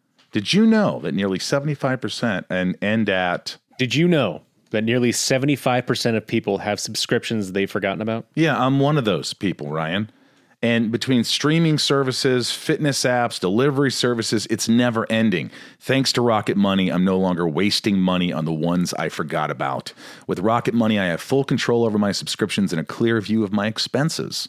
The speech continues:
Speaker 2: I could see all of my subscriptions in one place, and if I see something I don't want, Rocket Money can help me cancel it with just a few taps.
Speaker 1: I love the dashboard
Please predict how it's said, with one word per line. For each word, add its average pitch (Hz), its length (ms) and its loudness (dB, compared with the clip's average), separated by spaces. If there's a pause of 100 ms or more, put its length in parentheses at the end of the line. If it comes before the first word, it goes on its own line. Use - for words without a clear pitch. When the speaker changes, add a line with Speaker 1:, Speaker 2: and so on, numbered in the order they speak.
(140)
Speaker 2:
I 123 80 -2
could 131 160 -2
see 127 180 0
all 127 240 2
of 139 80 0
my 147 140 0
subscriptions 127 680 -2
in 87 240 -10
one 117 240 0
place, 98 480 -2
and 104 140 -6
if 107 80 -6
I 113 60 0
see 127 180 0
something 131 340 -2
I 123 60 2
don't 117 260 0
want, 113 320 0
Rocket 127 360 0
Money 135 220 2
can 123 180 -2
help 123 200 -2
me 131 100 -4
cancel 113 460 -2
it 101 100 0
with 92 220 -10
just 107 300 -2
a 104 80 -8
few 90 260 -4
taps. - 460 -8
Speaker 1:
I 117 80 2
love 131 340 2
the 104 140 2
dashboard 90 760 -2